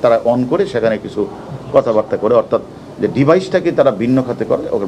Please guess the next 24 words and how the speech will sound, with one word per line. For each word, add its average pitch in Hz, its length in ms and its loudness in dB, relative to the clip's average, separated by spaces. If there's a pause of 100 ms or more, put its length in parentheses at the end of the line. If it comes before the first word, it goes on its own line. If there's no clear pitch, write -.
বাইরে 92 180 0
চলে, - 240 -12
সেখান 185 200 -2
থেকে 170 120 -2
আবার 185 300 4
ভিতরে 123 300 0
আসে। - 420 -2
অপরাধীরা 190 680 4 (380)
সেখানে 156 420 0
করে 160 300 4
তারাও 170 460 2 (240)
একে 151 300 2
একে 151 280 0 (760)
তারা 113 160 4
বাংলাদেশে 110 460 0
চলে 113 180 2
আসে। 101 100 0
এবং 131 180 2
ঠিকই 180 380 2 (460)
পনেরো 139 280 4
তারিখ 135 240 0 (1300)
ভিক-, 151 280 0
মূল 175 280 2
যে 143 240 2